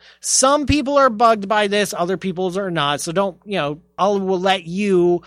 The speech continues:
fall on that spectrum of thinking that's all right and not all right on your own. But extensions, highly theoretical, highly hypothetical extensions to our standard picture of how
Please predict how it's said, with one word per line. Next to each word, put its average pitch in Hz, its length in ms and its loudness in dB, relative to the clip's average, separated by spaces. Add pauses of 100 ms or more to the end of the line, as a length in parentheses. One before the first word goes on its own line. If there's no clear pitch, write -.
(100)
fall 196 420 2
on 180 180 -2
that 170 200 -2
spectrum 165 480 -6
of 143 180 -6
thinking 151 420 -10
that's 151 240 -8
all 151 120 -6
right 143 280 -6
and 139 100 -10
not 135 180 -6
all 127 120 -10
right 131 300 -6
on 139 260 -8
your 131 200 -12
own. 143 420 -8 (600)
But 202 120 0
extensions, 202 1040 -4
highly 196 560 -2
theoretical, 156 920 -4
highly 139 320 -8
hypothetical 156 880 -4
extensions 170 800 -8
to 143 220 -8
our 131 180 -8
standard 127 480 -12
picture 127 380 -12
of 113 120 -16
how 117 380 -10